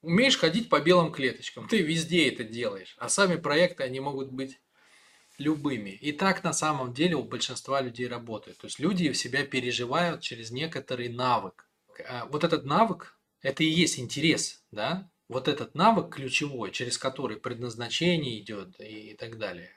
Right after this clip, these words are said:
Ну или то, вот то, что ты зашил на самом деле в слово «интерес». Откуда он берется? Это врожденный психотип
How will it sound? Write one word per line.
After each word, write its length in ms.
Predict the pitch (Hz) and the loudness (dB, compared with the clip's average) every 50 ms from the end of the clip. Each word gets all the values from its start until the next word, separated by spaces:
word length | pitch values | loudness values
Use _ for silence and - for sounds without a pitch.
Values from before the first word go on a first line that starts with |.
| _ _ - | _ _ -2
Ну 140 | 165 190 175 | 2 2 2
или 200 | 147 127 127 127 | 2 2 -2 -6
то, 240 | - - 135 127 | -6 -8 -8 -8
вот 200 | 131 131 131 - | -6 -8 -2 2
то, 80 | - 175 | 2 2
что 180 | 170 - 143 117 | 2 2 -2 -4
ты 280 | - - - - 165 | -6 -6 -2 0 0
зашил 420 | 143 135 127 120 - - 190 190 160 | 2 2 2 4 4 4 4 4 2
на 80 | 127 | 2
самом 340 | - - 131 127 117 113 117 | 0 -2 -2 -2 -2 -4 -4
деле 220 | 123 139 135 123 | -4 -4 -4 -4
в 80 | - - | -6 -6
слово 340 | - 127 123 120 110 110 107 | -4 -4 -4 -4 -4 -6 -10
«интерес». 580 | 101 98 - 113 107 95 87 - - - _ _ _ _ _ _ _ _ _ _ _ _ _ _ _ _ _ _ _ _ _ | -12 -10 -8 -8 -8 -8 -8 -10 -12 -14 _ _ _ _ _ _ _ _ _ _ _ _ _ _ _ _ _ _ _ _ _
Откуда 380 | - 123 - - - 202 160 151 | -8 -8 -6 -2 0 0 2 2
он 120 | 135 127 | 0 0
берется? 360 | 123 120 113 110 101 - - 135 | -4 -6 -6 -6 -8 -8 -8 -8
Это 120 | - 151 | -4 2
врожденный 420 | 151 170 165 160 175 220 190 170 | 6 6 6 6 6 2 2 2
психотип 480 | 139 - - 147 - 156 - 220 226 | 2 -2 -2 -2 -4 -6 -6 -6 -10